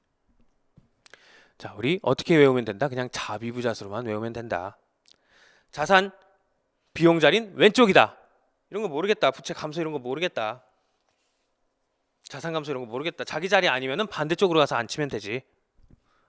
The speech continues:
라고 생각을 하시면 됩니다. 자, 그래서 옆에 반가로 사 번 대차평균의 원리로 가시면은요,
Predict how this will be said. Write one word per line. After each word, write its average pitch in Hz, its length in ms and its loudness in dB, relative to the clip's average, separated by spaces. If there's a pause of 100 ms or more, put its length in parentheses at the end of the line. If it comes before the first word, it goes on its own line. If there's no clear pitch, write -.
(140)
라고 120 120 -4
생각을 135 280 -2
하시면 120 200 -10
됩니다. 104 360 -16 (1500)
자, 208 160 10
그래서 185 580 12 (600)
옆에 190 400 10 (380)
반가로 220 440 10
사 247 180 12
번 214 340 10
대차평균의 226 680 6
원리로 196 240 10
가시면은요, 196 680 4